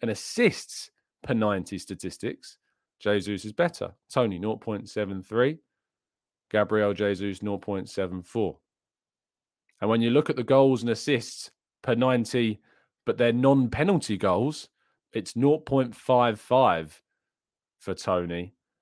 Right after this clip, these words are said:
and nought point seven zero for Jesus. Nought point one five goals per ninety,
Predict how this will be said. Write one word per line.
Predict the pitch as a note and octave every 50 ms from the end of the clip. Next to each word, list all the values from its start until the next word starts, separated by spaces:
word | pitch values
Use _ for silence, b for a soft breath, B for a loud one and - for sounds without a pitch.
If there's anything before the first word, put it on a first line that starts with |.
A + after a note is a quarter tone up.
| _ _
and | - F2+ F2+ F#2+ G2+
nought | A2+ A2 A2 G#2+ -
point | A2 A2 G#2 G#2 F#2 F2
seven | - - - A2+ G#2 F#2 G2+ F#2+ F#2 F#2+
zero | F2+ E2+ G2 G#2 G#2 G2 F#2 F2 E2 D#2+ D#2+ D#2+ D#2 - _ _ _ _ _ _ _ _ _ _ _ _
for | _ F2 E2+
Jesus. | D#2 F#2+ F2+ F2+ F2 D#2+ F#2 F#2+ E2+ E2 - - - - _ _ _ _ _ _ -
Nought | - G2+ A2 B2 B2+ B2+ - -
point | - A#2+ A#2 A#2
one | A2+ G#2 G#2+ A2 A2 G#2+ G#2
five | G#2 - G#2+ G#2+ G#2 G2+ F#2 E2 G2 - - _ _ _ _ _ C#3 - _ _ _
goals | - A#2 A2+ A2+ A2 A2 A2 G#2+
per | - - A#2
ninety, | G#2+ G#2+ G#2+ G#2+ G#2 G#2 G2+ - G2+ F2+ F2 E2+ -